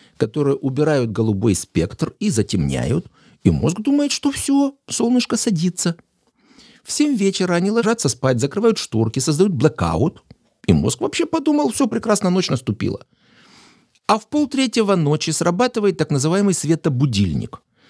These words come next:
Это специальная такая лампа, которая постепенно увеличивает освещенность от красноватого до ярко-желтого света. Ну, то есть имитирует рассвет.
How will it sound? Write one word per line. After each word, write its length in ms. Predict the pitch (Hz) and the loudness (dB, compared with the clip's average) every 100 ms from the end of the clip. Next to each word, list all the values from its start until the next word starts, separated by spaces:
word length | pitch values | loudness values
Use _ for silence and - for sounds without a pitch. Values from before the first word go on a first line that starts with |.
| - _ | -20 _
Это 200 | - - | -2 0
специальная 520 | 160 170 - 170 147 135 | 0 -2 0 2 2 -2
такая 320 | 139 151 147 | -2 -2 0
лампа, 380 | 233 294 277 240 | 0 0 0 -2
которая 340 | 156 165 160 | -2 0 0
постепенно 600 | 156 147 151 - 165 143 | -2 -4 -6 0 2 4
увеличивает 500 | 135 139 139 123 120 | 2 2 2 2 2
освещенность 760 | 123 - 156 - 269 247 220 - _ _ _ | 0 -4 -4 -2 0 0 0 -6 _ _ _
от 340 | 156 151 - - | 0 0 -6 -6
красноватого 720 | - 147 156 196 247 233 180 | -2 0 -2 0 0 0 -2
до 120 | 139 | -2
ярко-желтого 800 | 139 165 123 127 104 135 - 117 | 0 0 0 -2 0 0 0 0
света. 440 | 107 - 82 - - - _ | 0 0 -4 -4 -14 -18 _
Ну, 80 | 254 | -2
то 60 | |
есть 120 | - | 0
имитирует 500 | 202 202 226 214 175 | 2 0 0 0 2
рассвет. 640 | 160 156 - 98 80 - | 2 -2 -2 -2 -2 -4